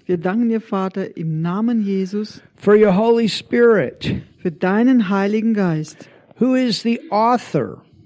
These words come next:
Speaker 1: welcher der Autor ist,
Speaker 2: the teacher,
Speaker 1: der Lehrer ist,
Speaker 2: who is the one that lives on the inside of every child of God.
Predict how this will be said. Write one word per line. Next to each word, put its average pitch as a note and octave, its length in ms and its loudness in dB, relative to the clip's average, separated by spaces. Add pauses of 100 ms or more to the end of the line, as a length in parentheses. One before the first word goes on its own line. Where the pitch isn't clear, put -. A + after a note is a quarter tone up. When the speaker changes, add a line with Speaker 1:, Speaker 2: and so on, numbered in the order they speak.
(380)
Speaker 1:
welcher G3 280 0
der G3+ 300 0
Autor G#3+ 580 0
ist, - 460 -10 (680)
Speaker 2:
the G#3+ 120 2
teacher, B3+ 680 -2 (600)
Speaker 1:
der F#3 80 2
Lehrer F#3 520 0
ist, - 420 -8 (400)
Speaker 2:
who C4 100 6
is C4 220 2
the A3+ 100 4
one A#3 400 0
that B3+ 140 -4
lives G#3 320 2
on G3+ 120 2
the F#3+ 140 2
inside F#3 800 0
of D3+ 280 -6
every F3+ 240 0
child E3+ 400 -2
of F3+ 120 -2
God. F#3+ 420 -4